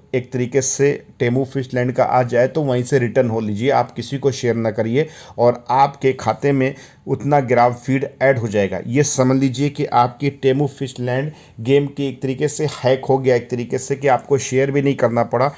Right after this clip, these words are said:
और आपका फीड आपके फीड बकेट में आ गया। ठीक है,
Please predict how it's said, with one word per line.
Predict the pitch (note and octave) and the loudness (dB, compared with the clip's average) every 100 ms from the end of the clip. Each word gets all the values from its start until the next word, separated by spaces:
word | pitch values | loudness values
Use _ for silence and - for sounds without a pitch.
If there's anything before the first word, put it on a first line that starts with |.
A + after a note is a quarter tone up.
| - - | -10 2
और | B2 B2 | 4 6
आपका | C3 - C3 | 4 4 0
फीड | A#2 C3+ C#3 - | 0 -2 -4 -2
आपके | A#2+ B2 - - C#3 C3+ - - | 2 2 0 -6 -4 -6 -12 -14
फीड | - C3 - | -4 -4 -2
बकेट | B2 A#2+ C#3+ C3 | -2 0 -2 -2
में | C3 C3+ | -4 -2
आ | C#3 B2 | 0 0
गया। | G#2 F2 - - - - | -2 -4 -8 -18 -20 -4
ठीक | C#3+ E3+ | -2 0
है, | F3+ | -2